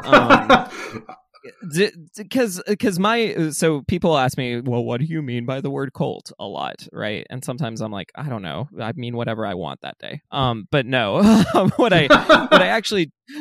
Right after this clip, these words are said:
Speaker 1: what I actually do mean, um, so there's indicators, and then there's, there's more, I have more indicators than, like, a hard, fast definition. So I'm like, my three alliterative indicators are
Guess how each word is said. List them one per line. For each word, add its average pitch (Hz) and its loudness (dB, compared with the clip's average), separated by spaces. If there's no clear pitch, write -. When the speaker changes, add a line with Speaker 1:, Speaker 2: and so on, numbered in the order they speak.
Speaker 1:
what 202 0
I 208 6
actually 214 2
do 156 2
mean, 143 0
um, 117 -4
so 120 0
there's 135 -2
indicators, 180 -4
and 127 -4
then 120 -6
there's, 117 -4
there's 151 -2
more, 214 2
I 151 -2
have 202 0
more 185 0
indicators 131 -2
than, 117 -6
like, 107 -8
a 98 -4
hard, 107 -6
fast 95 -6
definition. - -16
So - -8
I'm 120 -4
like, 101 -8
my 110 -6
three 175 -2
alliterative 123 -4
indicators 110 -4
are 110 -2